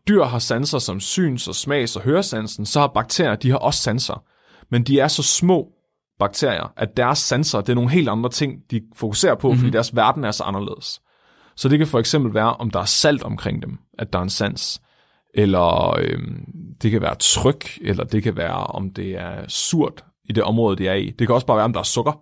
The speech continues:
Speaker 2: Mhm.
Speaker 1: Det er en sans i sig selv for dem.
Speaker 2: Okay, shit.
Speaker 1: Ja, så det er de her tokomponentsystemer, og man kan se, når man kigger på dens D N A, kan man se, at den har fjorten forskellige sanser.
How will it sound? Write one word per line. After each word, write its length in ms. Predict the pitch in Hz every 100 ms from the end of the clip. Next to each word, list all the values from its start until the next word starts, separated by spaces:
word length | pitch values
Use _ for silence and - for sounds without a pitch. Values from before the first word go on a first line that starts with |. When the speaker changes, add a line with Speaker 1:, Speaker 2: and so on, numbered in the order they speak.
| _ _ -
Speaker 2:
Mhm. 80 | 131
Speaker 1:
Det 60 |
er 40 | 127
en 60 |
sans 360 | 120 127 120 -
i 60 |
sig 120 | 101 92
selv 220 | 127 123
for 120 | 101
dem. 80 | 110
Speaker 2:
Okay, 200 | 120 104 104
shit. 220 | 113 107 _ -
Speaker 1:
Ja, 60 | - - _ -
så 260 | - 120 113 -
det 280 | 165 156 - _ _ _ _
er 60 | 123
de 100 | 120
her 100 | 139
tokomponentsystemer, 800 | 123 156 147 110 110 - 104 95
og 140 | -
man 120 | 113
kan 100 | 113
se, 380 | 120 - 190 139 - -
når 80 |
man 120 | 110 120
kigger 220 | 156 165
på 100 | 147
dens 180 | 113 -
D 20 | 117
N 40 | 117
A, 100 | 143 -
kan 80 | 120
man 60 |
se, 140 | 110 147
at 60 |
den 40 | 120
har 80 | 120
fjorten 380 | 113 135 127 143
forskellige 400 | - - 139 107
sanser. 460 | - 101 117 98